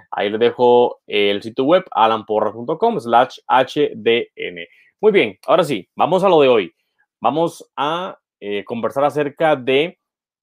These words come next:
el reto que tienen las agencias digitales justo en esta época. Y es que si estás detrás de una agencia digital o si conoces a alguien que está di-, dirigiendo una, una agencia,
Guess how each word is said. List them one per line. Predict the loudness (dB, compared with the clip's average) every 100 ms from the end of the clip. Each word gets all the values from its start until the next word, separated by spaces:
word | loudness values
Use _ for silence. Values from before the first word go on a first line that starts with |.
| _ _ _ _ _
el | -8 -6
reto | -2 0 0 -2 -4
que | -6
tienen | -4 -6
las | -4
agencias | -4 -6 -8 -2 0 0
digitales | -4 -8 -2 0 0 -4
justo | -10 -2 -2 -2 -6
en | -6
esta | -6 -4 -2
época. | -2 -6 -14 -16 -20 _ _
Y | -12
es | -10 -2
que | -2 -2 -10 _ _ _ _ _ _ -20
si | -6 -4
estás | 0 0
detrás | 2 2 2
de |
una | 0 0
agencia | 0 0 2
digital | 0 0 0 0
o | -2
si | -6
conoces | -4 -4 -2 2
a | 2
alguien | 2 0 -6 -8
que |
está | -12 -2 2 2 0 _ _
di-, | -6 -4 -4
dirigiendo | -6 -4 -4 -4 -4 -4 -6
una, | -4 -4 -4
una | -4 -6
agencia, | -4 -4 -4 -2 0 2 2 0